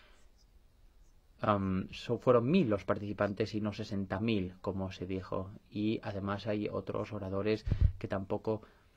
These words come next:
figuran en, ah, la transcripción. Esto es importante, sobre todo para los que no están presentes y no pueden comprobarlo. Dicho esto, permítame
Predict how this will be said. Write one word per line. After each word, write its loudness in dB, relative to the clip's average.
figuran 2
en, 0
ah, -4
la -2
transcripción. 0
Esto -6
es -12
importante, 0
sobre -4
todo -2
para -6
los -4
que -8
no -4
están -6
presentes -2
y -4
no -2
pueden -2
comprobarlo. 0
Dicho 4
esto, 0
permítame 4